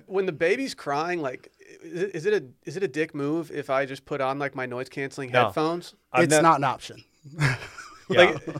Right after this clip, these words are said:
Speaker 1: I can't just, like, sit, I can't just sit there and, like, at least dampen the
Speaker 3: Oh,
Speaker 1: sound.
Speaker 3: okay. While you're in the room attending to that,
Speaker 2: Yeah,
Speaker 3: you're not
Speaker 1: yeah,
Speaker 3: saying,
Speaker 1: yeah,
Speaker 3: like,
Speaker 1: yeah.
Speaker 3: "Hey,
Speaker 1: No, no,
Speaker 3: uh,
Speaker 1: I'm not saying
Speaker 3: put in
Speaker 1: I'm
Speaker 3: the reliever. You're up, Sally." Like,
Speaker 1: Yeah,
Speaker 3: I'm
Speaker 1: no,
Speaker 3: just
Speaker 1: I'm
Speaker 3: zoning out over here.
Speaker 1: <laughs> No, no. Can I,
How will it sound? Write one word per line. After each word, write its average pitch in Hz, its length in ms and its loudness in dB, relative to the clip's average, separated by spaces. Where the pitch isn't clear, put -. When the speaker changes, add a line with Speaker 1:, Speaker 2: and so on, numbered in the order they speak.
Speaker 1:
I 180 80 0
can't 185 260 4
just, 185 140 0
like, 175 140 2
sit, 180 280 0
I 190 60 4
can't 220 220 4
just 208 160 2
sit 190 220 4
there 196 300 10
and, 208 80 2
like, 226 200 6
at 233 100 8
least 285 240 2
dampen 190 440 6
the 151 100 2
Speaker 3:
Oh, 226 80 10
Speaker 1:
sound. 214 220 10
Speaker 3:
okay. 151 180 0
While 180 320 6
you're 214 160 2
in 180 160 0
the 170 60 2
room 160 320 0
attending 147 460 0
to 135 80 -6
that, 143 80 -2
Speaker 2:
Yeah, 147 160 8
Speaker 3:
you're 202 100 8
not 190 200 6
Speaker 1:
yeah, 269 80 12
Speaker 3:
saying, 262 160 10
Speaker 1:
yeah, 254 100 10
Speaker 3:
like, - 160 4
Speaker 1:
yeah. 110 80 -14
Speaker 3:
"Hey, 175 140 6
Speaker 1:
No, - 120 12
no, 247 200 10
Speaker 3:
uh, - 60 8
Speaker 1:
I'm 269 60 10
not 320 160 4
saying 226 140 6
Speaker 3:
put 202 60 12
in 202 60 10
Speaker 1:
I'm 196 40 8
Speaker 3:
the 180 80 10
reliever. 170 460 8
You're 160 280 2
up, 160 160 4
Sally." 135 360 0
Like, 147 100 6
Speaker 1:
Yeah, 180 140 12
Speaker 3:
I'm 147 80 6
Speaker 1:
no, 156 80 8
Speaker 3:
just 175 240 6
Speaker 1:
I'm 147 80 -8
Speaker 3:
zoning 139 340 0
out 160 180 6
over 123 120 0
here. 117 300 -6
Speaker 1:
<laughs> - 60 -18
No, 240 140 10
no. 226 160 10
Can 240 140 2
I, 220 240 6